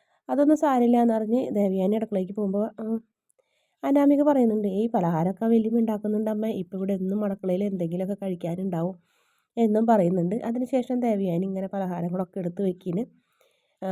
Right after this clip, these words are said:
ആ സമയത്ത്, ഏഹ്, അനാമിക, അനാമികയ്ക്ക് ഇങ്ങനെ ഓരോന്ന് ഓരോന്ന് കുത്തി കൊടുക്കണ് വേണുവും ഭാര്യയും. ജലജനെയും ജാനകിനെയും എപ്പോഴും, ഏഹ്, എരികേറ്റി കൊടുക്കണം, തിളപ്പിക്കണം, എന്നാലേ കാര്യം ഉണ്ടാവുള്ളൂ. പിന്നീട് വല്യമ്മേനെ കാര്യമായാലും നീ നല്ലോണം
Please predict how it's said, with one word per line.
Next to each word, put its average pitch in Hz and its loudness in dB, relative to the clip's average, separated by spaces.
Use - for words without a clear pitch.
ആ 185 -2
സമയത്ത്, 202 0
ഏഹ്, 190 -2
അനാമിക, 175 -2
അനാമികയ്ക്ക് 185 -4
ഇങ്ങനെ 202 0
ഓരോന്ന് 180 0
ഓരോന്ന് 196 0
കുത്തി 208 -6
കൊടുക്കണ് 190 0
വേണുവും 185 2
ഭാര്യയും. 202 0
ജലജനെയും 180 2
ജാനകിനെയും 202 0
എപ്പോഴും, 175 -2
ഏഹ്, 185 0
എരികേറ്റി 190 2
കൊടുക്കണം, 185 -4
തിളപ്പിക്കണം, 185 -2
എന്നാലേ 196 -2
കാര്യം 202 0
ഉണ്ടാവുള്ളൂ. 185 0
പിന്നീട് 180 -2
വല്യമ്മേനെ 175 0
കാര്യമായാലും 190 0
നീ 254 0
നല്ലോണം 240 4